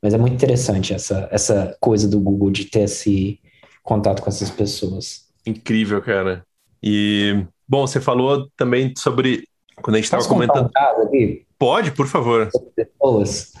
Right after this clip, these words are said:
Speaker 1: que esse é um caso legal, eu gosto de contar. <laughs>
Speaker 2: Essa é a
Speaker 1: É, eu
Speaker 2: lógica.
Speaker 1: trabalhava no mesmo prédio do, ah, Larry Page, que era o C E O e fundador do Google, e era um mil, mil e novecentos.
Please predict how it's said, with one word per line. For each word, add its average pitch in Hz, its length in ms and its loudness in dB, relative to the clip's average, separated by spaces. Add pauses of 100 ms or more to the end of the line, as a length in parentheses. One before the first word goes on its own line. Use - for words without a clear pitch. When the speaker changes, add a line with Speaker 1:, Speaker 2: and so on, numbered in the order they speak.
(220)
Speaker 1:
que 127 80 4
esse 127 120 2
é 151 40 2
um 147 80 0
caso 143 280 2
legal, 113 360 4
eu 113 40 2
gosto 120 200 2
de - 40 -8
contar. 113 340 0
<laughs> - 140 -4 (1080)
Speaker 2:
Essa 101 160 2
é 135 80 4
a - 20 4
Speaker 1:
É, 139 60 4
eu 135 60 4
Speaker 2:
lógica. 131 200 2
Speaker 1:
trabalhava 165 480 2
no 165 100 2
mesmo 185 300 2
prédio 143 320 2
do, 117 360 2
ah, 117 360 2
Larry 110 280 0
Page, 104 420 0
que - 120 -4
era 107 160 2
o 104 60 2
C - 300 -4
E 107 60 2
O 107 360 2
e 104 160 2
fundador 104 520 0
do 104 120 -2
Google, 101 420 -2 (420)
e 107 80 -4
era 104 100 2
um 107 80 2
mil, 107 300 2
mil 107 220 2
e - 20 2
novecentos. 110 760 -4